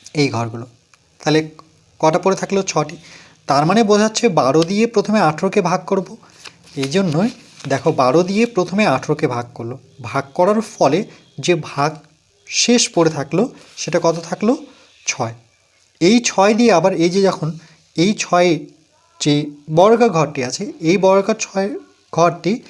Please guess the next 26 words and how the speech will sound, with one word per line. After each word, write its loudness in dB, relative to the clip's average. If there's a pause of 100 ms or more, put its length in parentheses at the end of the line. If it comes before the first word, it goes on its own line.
(300)
আমরা 0
যখন 2 (120)
বারোর 4 (100)
ঠিক 2 (100)
নিচে 0 (100)
বসাচ্ছি, -6 (540)
তার 4
মানে 2 (380)
বোঝাচ্ছে 2 (140)
ছয় 0
দিয়ে 6 (100)
আবার 4
বারোকে 4
ভাগ -6 (120)
করো। -8 (1800)
তাহলে -6 (120)
ছয় 2
দিয়ে 2 (280)
আবার 4
বারোকে -2 (100)
ভাগ -16 (100)
করছি। -14 (160)
ভাগ -8 (140)
করার 2 (100)
পর 4 (500)
আমরা -4